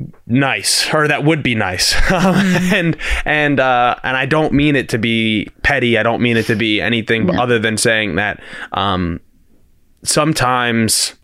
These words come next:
Speaker 1: you run across people like that, and sometimes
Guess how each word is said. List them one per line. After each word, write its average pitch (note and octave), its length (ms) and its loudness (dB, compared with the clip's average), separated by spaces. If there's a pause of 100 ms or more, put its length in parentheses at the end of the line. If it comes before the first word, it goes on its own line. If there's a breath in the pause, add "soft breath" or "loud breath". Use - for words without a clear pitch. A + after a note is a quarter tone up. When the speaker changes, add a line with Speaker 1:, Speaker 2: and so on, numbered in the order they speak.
(1160)
Speaker 1:
you C#3 140 2
run A2 140 0
across G#2 340 0
people A2+ 280 0
like F#2+ 240 -2
that, F#2 240 0
and G#2 180 0
sometimes C3+ 800 0